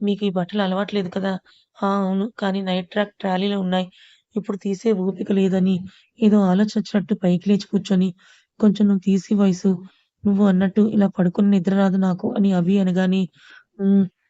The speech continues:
అడిగి మరీ తగిలించుకోవడం అంటే ఇదేనేమో" అనుకొని, "తప్పదు కదా" అని పక్కనే ఉన్న ట్రాలీ ముందు కూర్చొని, "దీన్ని ఎలా ఓపెన్ చేయాలి?" అని, "అదే పాస్వర్డ్ చెప్పండి" అని అడుగుతుంది. ఎట్ ది రేట్ ఫైవ్ సిక్స్ సెవెన్ అని అభి చెప్పగానే,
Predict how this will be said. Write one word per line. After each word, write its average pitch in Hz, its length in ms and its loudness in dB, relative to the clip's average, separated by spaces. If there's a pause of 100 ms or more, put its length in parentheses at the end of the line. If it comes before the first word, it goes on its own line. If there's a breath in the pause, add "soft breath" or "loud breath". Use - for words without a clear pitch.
(160)
అడిగి 180 260 4
మరీ 185 200 2
తగిలించుకోవడం 180 640 0
అంటే 175 240 0
ఇదేనేమో" 185 420 0 (100)
అనుకొని, 190 400 0 (440 loud breath)
"తప్పదు 202 300 0
కదా" 196 220 0
అని 190 160 0
పక్కనే 190 360 -2
ఉన్న 190 180 2
ట్రాలీ 180 380 2
ముందు 185 220 2
కూర్చొని, 185 420 0 (480 loud breath)
"దీన్ని 202 260 6
ఎలా 185 160 6
ఓపెన్ 202 320 2
చేయాలి?" 190 420 2
అని, 190 220 2 (460 loud breath)
"అదే 202 240 4
పాస్వర్డ్ 196 420 0
చెప్పండి" 190 300 0
అని 190 100 4
అడుగుతుంది. 185 460 4 (800 loud breath)
ఎట్ 180 160 4
ది 185 80 4
రేట్ 180 200 4
ఫైవ్ 185 200 4
సిక్స్ 175 260 -4
సెవెన్ 185 320 2
అని 190 240 4
అభి 180 220 4
చెప్పగానే, 180 560 2